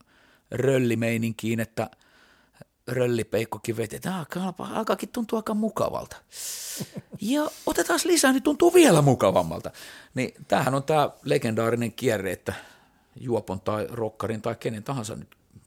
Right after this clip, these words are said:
kierre, niin toiset syö, "Ai jaa, kun on tullut hyvää, hyvää, vedetään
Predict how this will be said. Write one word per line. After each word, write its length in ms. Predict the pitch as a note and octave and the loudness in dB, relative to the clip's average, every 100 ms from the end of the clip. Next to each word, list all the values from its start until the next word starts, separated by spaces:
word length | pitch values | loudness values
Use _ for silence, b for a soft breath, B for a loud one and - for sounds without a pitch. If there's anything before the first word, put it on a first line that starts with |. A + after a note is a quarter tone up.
| _ - | _ -18
kierre, 340 | D2 E2 - | -14 -14 -14
niin 180 | - - _ b b b b b b | -18 -20 _ b b b b b b
toiset 300 | - C3+ B2+ | -2 -2 -2
syö, 300 | - D3 A#2+ G#2 B _ - | -2 2 2 0 B _ -16
"Ai 200 | - - | -8 -6
jaa, 140 | - | -6
kun 160 | - B2 | -8 -12
on 80 | B2+ | -12
tullut 200 | B2+ B2+ | -10 -8
hyvää, 280 | C3 B2+ | -8 -10
hyvää, 440 | - B2 A2+ G2 G#2 - | -8 -10 -8 -10 -12 -12
vedetään 320 | C3 C3 | -8 -6